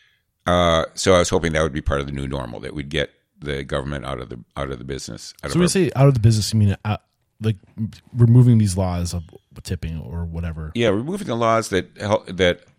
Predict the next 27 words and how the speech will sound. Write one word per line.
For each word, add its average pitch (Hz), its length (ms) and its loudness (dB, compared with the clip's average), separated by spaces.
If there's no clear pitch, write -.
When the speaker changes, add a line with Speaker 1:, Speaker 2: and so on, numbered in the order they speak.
Speaker 1:
help - 480 -4
us 80 480 -2
run 90 260 0
our 76 120 -2
businesses, - 640 -10
and, 78 500 -4
you 82 100 -6
know, 78 100 -4
that 87 280 -4
they, 98 60 0
w-, 98 180 -2
they, - 340 -8
you - 140 -14
know, 104 260 -4
by 92 480 2
having 90 320 -2
minimum 95 320 -2
wages 85 560 -2
that 80 240 -4
are 82 260 -2
maybe 90 260 -2
good 82 220 -2
for 78 120 -8
manufacturing. 92 840 -4
Speaker 2:
They're 120 180 -2
old 135 220 0
laws. - 540 -8